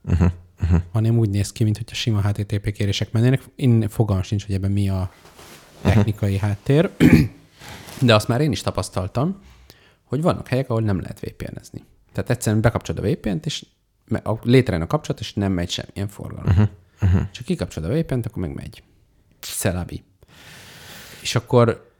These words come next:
Speaker 2: ez persze, ezen a ponton nyilvánvalóan abba kéne hagyni a vé-, a bármizést, mert nyilvánvaló, hogy meg akarnak figyelni, hogyha ne, letilt-, ez az egyik verzió, a másik verzió meg az, hogy, hogy, hogy a Netflix meg ezek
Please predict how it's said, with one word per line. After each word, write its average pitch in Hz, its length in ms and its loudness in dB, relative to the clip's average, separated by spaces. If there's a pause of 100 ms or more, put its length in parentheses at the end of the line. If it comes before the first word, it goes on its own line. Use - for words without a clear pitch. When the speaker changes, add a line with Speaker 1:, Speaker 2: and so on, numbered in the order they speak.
(320)
Speaker 2:
ez - 220 -2
persze, 117 460 2
ezen 117 280 0
a 117 60 2
ponton 120 260 0
nyilvánvalóan 120 400 2
abba 131 180 -2
kéne 90 220 -2
hagyni 92 260 -2
a 87 60 -2
vé-, 87 220 -4
a 95 180 -4
bármizést, 90 760 -4
mert 92 200 0
nyilvánvaló, 95 460 4
hogy 90 80 0
meg 87 140 0
akarnak 90 340 -2
figyelni, 95 320 -2
hogyha 95 220 -2
ne, 98 140 0
letilt-, 92 520 -6 (140)
ez 113 160 2
az 101 120 2
egyik 95 220 0
verzió, 131 260 6
a 127 40 6
másik 123 300 4
verzió 107 240 0
meg 104 160 -2
az, 107 160 -2
hogy, 98 220 -6 (680)
hogy, 92 480 -6
hogy 98 240 -6
a 98 40 -2
Netflix 101 600 -6
meg 90 220 -8
ezek 98 420 -6